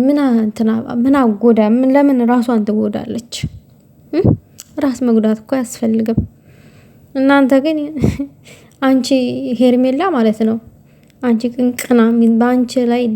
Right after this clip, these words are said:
ይድረስ፣ በአንቺ ህይወት ላይ ይሄ ነገር ይድረስ። እኔ ምንም አልልም። ገባሽ?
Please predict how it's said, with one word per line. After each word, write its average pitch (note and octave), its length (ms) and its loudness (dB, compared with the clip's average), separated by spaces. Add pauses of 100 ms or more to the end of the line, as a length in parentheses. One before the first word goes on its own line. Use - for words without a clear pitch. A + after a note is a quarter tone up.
(140)
ይድረስ፣ G#3+ 480 2 (760)
በአንቺ B3 420 2 (100)
ህይወት A#3+ 420 0
ላይ D4+ 160 -2
ይሄ A#3 180 2 (100)
ነገር A#3+ 300 2
ይድረስ። G#3+ 460 2
እኔ A3 180 0
ምንም D#4 340 -2
አልልም። G#3+ 380 -2 (1200)
ገባሽ? A#3 400 0